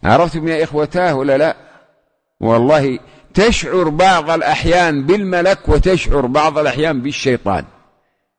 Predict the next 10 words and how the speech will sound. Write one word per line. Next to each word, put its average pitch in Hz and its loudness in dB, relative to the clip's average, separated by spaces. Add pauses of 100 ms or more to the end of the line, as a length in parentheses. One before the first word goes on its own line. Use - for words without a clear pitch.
(800)
وأنت 156 0
بينك 147 -2
وبين 120 -4
نفسك. - -14 (340)
كنت 170 0
تقرأ 170 -2
في 151 -8
القرآن 165 -2
ومنسجم 160 -4
تماماً 147 -2